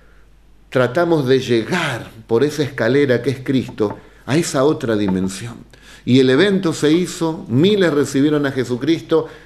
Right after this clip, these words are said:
y muchos han crecido en la fe y se han afirmado también al Señor Jesús, ¿eh? Porque hay hombres y mujeres valientes en la iglesia que se animan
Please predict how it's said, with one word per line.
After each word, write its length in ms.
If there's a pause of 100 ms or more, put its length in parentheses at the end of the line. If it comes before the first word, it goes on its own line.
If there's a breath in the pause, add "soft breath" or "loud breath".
y 140
muchos 440
han 140
crecido 640
en 140
la 120
fe 380 (320 loud breath)
y 120
se 160
han 120
afirmado 640
también 420
al 140
Señor 500
Jesús, 720
¿eh? 160 (280 loud breath)
Porque 260
hay 160
hombres 360
y 40
mujeres 400
valientes 640
en 100
la 60
iglesia 560 (300 loud breath)
que 160
se 160
animan 560